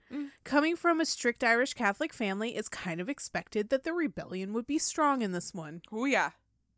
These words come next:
Speaker 2: He even got kicked out of one school for forging a report card.
Speaker 1: Good for him,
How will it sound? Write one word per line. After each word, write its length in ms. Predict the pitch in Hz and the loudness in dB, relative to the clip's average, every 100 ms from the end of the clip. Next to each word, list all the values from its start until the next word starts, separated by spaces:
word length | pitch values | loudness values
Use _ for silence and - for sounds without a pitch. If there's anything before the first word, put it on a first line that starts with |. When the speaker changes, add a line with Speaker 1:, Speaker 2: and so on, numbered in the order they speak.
| _ _ | _ _
Speaker 2:
He 140 | 349 | 2
even 180 | 403 403 | 4 6
got 220 | 381 370 | 6 6
kicked 320 | - 330 - | 2 -2 4
out 140 | 311 294 | 4 6
of 120 | 247 | 2
one 260 | 202 240 302 | 0 -2 -2
school 300 | - 214 220 | -2 0 0
for 180 | - | -2
forging 460 | 262 - 277 262 302 | -4 -2 -2 -2 -6
a 60 | 302 | -6
report 420 | 302 - 320 330 | -6 -4 -4 -2
card. 360 | 233 180 185 - _ _ _ _ _ | -2 -2 -2 -10 _ _ _ _ _
Speaker 1:
Good 140 | 190 | -14
for 200 | - - | -6 -4
him, 260 | 440 247 254 | -2 -4 -4